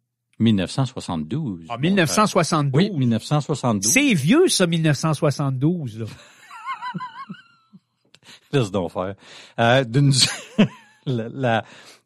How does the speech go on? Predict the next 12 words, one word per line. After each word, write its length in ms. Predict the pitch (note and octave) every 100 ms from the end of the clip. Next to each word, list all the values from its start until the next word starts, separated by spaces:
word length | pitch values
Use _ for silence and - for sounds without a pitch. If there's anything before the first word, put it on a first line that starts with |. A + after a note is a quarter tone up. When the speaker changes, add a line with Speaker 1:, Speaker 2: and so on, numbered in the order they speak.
| - -
Speaker 1:
Artemis 520 | - - D#3+ D#3 C#3+ A#2
deux, 160 | G3
c'est 240 | G3 - D#3
d'une 280 | C#3 C3+ C#3 B2 -
durée 240 | C3+ A2 F3+ C3+
d'environ 480 | C#3 B2 B2 A#2+ D3 G3 - - _ -
dix 320 | G#2+ A3 G3+
jours. 680 | E3+ A#3+ A#3+ E3+ G#2 E2 _ _ _ _ _ G2+
Euh, 500 | G2+ G2+ G2+ G2+ G2 _
puis 100 | -
ça 120 | C3+
va, 340 | A#2 B2+ C#3